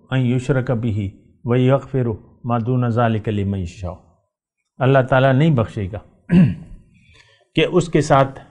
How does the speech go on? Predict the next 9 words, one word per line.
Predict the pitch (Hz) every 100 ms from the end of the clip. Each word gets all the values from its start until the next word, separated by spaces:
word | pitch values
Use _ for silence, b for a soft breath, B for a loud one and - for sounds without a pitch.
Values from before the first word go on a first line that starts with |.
| -
شریک | - 151 170 - - - _ _ _ _ _ _ _
ٹھہرایا | 139 127 120 117
جائے۔ | 101 95 85 - - _ _ _ _ _ _ _ _ B B -
اس | 165
کے | -
علاوہ | 190 151 180 233
جو | 185 120
ہے | 98 - - _ _ 120
گناہ، | 127 113 90